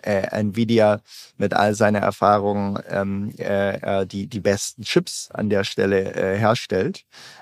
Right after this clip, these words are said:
ähm, und das auch zu den günstigsten Kosten. Allerdings,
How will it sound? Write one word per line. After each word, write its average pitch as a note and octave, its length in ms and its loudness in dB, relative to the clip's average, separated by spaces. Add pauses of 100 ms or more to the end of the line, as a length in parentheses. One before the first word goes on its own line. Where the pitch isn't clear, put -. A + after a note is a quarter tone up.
(140)
ähm, G2 240 -2
und G#2 160 -2
das G#2 160 -2
auch G#2 160 -2
zu - 120 -6
den G#2 140 0
günstigsten G#2 580 -6
Kosten. C#3 600 -2 (280)
Allerdings, B2 920 4